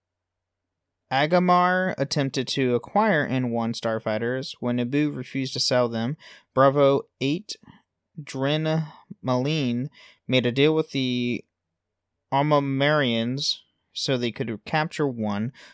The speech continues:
Two carriers ambushed Echo Flight, but Esro Till and the other pilots drove off the attackers, and Malin was killed. So a lot of the info from Legends is p-,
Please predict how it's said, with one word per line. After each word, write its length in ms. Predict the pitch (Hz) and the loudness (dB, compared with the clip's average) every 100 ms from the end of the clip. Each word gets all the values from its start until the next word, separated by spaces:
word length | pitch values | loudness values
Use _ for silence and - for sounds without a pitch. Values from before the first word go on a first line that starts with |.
| - | -10
Two 180 | - 185 | -2 -2
carriers 380 | - 160 147 123 | 2 4 2 0
ambushed 400 | 127 127 123 - | -2 0 0 -2
Echo 280 | 127 - 113 | -6 -2 -2
Flight, 440 | - 135 135 - _ - | -2 0 0 -2 _ -6
but 460 | - 120 120 120 - _ _ _ _ | 0 4 4 4 0 _ _ _ _
Esro 400 | 135 151 - 143 | -2 2 2 0
Till 440 | - - 165 151 151 | -2 2 4 6 4
and 200 | 110 131 | 2 0
the 80 | 127 | 2
other 160 | 117 | 0
pilots 380 | - 135 127 - | -2 -2 0 -2
drove 300 | - 123 117 | 0 2 2
off 160 | 113 - | 0 -4
the 80 | |
attackers, 580 | 113 120 127 127 139 131 | -6 -4 -4 -2 -4 -4
and 200 | - 123 | -4 -2
Malin 400 | 117 120 135 135 | -2 -2 -2 -2
was 160 | 120 - | -2 -2
killed. 400 | - - - - - _ _ _ _ _ _ _ _ - - - | -4 -6 -6 -14 -20 _ _ _ _ _ _ _ _ -20 -20 -4
So 180 | - 135 | 4 6
a 20 | |
lot 220 | 175 202 | 8 6
of 100 | 143 | 6
the 160 | 127 131 | 2 2
info 440 | 131 135 143 135 | 0 2 4 4
from 240 | 131 120 | 2 -2
Legends 500 | 110 110 110 117 113 | 0 0 -2 -4 -4
is 280 | 117 120 110 | -6 -6 -8
p-, 160 | - | -8